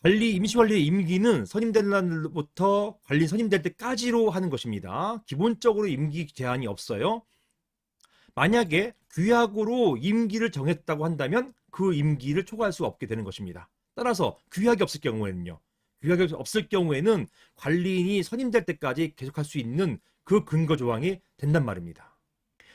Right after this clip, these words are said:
만약에 이런 임시관리인을 바꾸고 싶다라고 하면은 마찬가지로 구분 소유자나 점유자, 분양자, 이관계인이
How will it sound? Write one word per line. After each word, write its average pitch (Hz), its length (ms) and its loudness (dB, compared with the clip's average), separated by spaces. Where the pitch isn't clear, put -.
만약에 196 320 2
이런 180 220 2
임시관리인을 196 680 2
바꾸고 185 300 -4
싶다라고 147 760 -2
하면은 151 460 2
마찬가지로 190 720 0
구분 190 360 0
소유자나 190 600 0
점유자, 160 520 2
분양자, 175 580 2
이관계인이 143 800 0